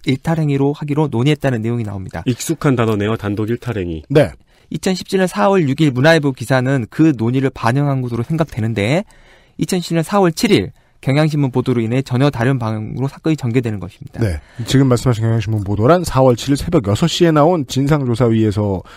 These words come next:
Speaker 3: 나왔다는 그 블랙리스트 파일로
Speaker 2: 음.
Speaker 3: 의심되는 것이 삭제됐다.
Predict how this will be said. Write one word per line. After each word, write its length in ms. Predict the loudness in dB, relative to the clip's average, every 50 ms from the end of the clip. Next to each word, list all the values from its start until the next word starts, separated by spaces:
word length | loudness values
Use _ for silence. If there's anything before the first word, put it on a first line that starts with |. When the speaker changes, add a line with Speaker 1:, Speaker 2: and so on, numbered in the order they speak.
| -20 -20 -10 -4
Speaker 3:
나왔다는 720 | -2 0 0 0 -2 -2 -2 0 0 0 0 0 -4 -6
그 540 | -2 0 0 2 2 0 0 -2 -6 -8 -6 0
블랙리스트 600 | 2 2 2 2 0 -2 -4 -6 -4 -2 -2 -2 -2
파일로 280 | -2 0 0 0 0 -2 -6
Speaker 2:
음. 120 | -12 -16 -16 -18 -8 _ 4
Speaker 3:
의심되는 640 | 6 8 8 8 8 6 4 4 2 2 2 2
것이 160 | 0 0 -2
삭제됐다. 440 | -4 -6 -8 -8 -8 -8 -10 -12